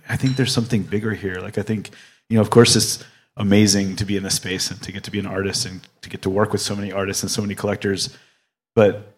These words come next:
I started to recognize maybe, like, a year ago that, um,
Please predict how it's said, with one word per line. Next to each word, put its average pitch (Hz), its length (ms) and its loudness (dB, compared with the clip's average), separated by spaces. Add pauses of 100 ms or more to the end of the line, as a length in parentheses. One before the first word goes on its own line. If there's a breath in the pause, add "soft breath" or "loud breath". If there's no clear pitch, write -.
(640)
I 107 60 4
started 110 340 4
to 104 40 -2
recognize 98 540 -4
maybe, 98 300 -2
like, 92 160 -8
a 101 40 -4
year 123 200 2
ago 101 260 2
that, 95 200 -2 (180)
um, 90 340 -6